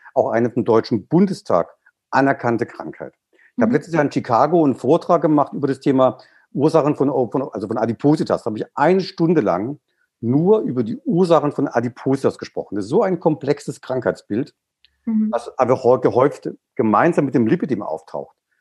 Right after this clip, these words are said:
Speaker 1: Aber nochmal, auch Frauen, die adipös sind, das ist ganz, ganz wichtig, haben keine Schuld daran. Damit sage ich nicht, dass jeder alles richtig macht, aber ich mache auch nicht alles richtig. Ja, ich trinke jeden Abend mein Bierchen und bin keine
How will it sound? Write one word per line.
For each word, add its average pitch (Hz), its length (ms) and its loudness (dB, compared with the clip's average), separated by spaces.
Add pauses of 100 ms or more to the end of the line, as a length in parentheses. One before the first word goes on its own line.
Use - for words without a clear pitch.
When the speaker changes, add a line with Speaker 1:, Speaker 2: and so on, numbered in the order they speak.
(100)
Speaker 1:
Aber 107 160 -6
nochmal, 127 440 0 (200)
auch 110 160 0
Frauen, 131 480 2
die 143 120 -4
adipös 113 540 -2
sind, - 300 -8 (160)
das - 140 -20
ist 139 60 -14
ganz, 180 240 2
ganz 135 200 0
wichtig, 127 340 -8 (300)
haben 131 380 0
keine 127 280 0
Schuld 208 480 -4
daran. 73 380 -6 (720)
Damit 123 200 -2
sage 127 180 4
ich 135 80 -2
nicht, 160 240 0 (260)
dass - 380 -4 (100)
jeder 127 280 0
alles 113 220 2
richtig 190 260 -2
macht, - 300 -4
aber 113 140 -4
ich 147 80 -6
mache 139 180 0
auch 131 120 4
nicht 165 180 4
alles 101 220 0
richtig. 85 240 -8
Ja, 101 100 -4
ich - 200 -10
trinke 110 220 -4
jeden 151 360 0 (260)
Abend 131 220 0
mein 135 160 4
Bierchen 131 340 0
und 123 180 -4
bin 113 120 -6
keine 123 340 0